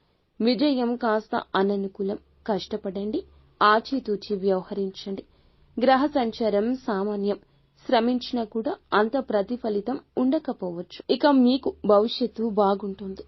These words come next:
కార్య సాధన కోసం మొదలుపెట్టిన పనులన్నీ కూడా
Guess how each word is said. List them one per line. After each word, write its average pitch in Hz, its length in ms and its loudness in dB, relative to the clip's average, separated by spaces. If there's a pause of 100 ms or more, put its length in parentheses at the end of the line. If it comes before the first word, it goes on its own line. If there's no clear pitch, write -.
(300)
కార్య 262 400 4
సాధన 226 460 -2
కోసం 214 360 -4
మొదలుపెట్టిన 208 800 0
పనులన్నీ 202 560 -2
కూడా 214 300 -10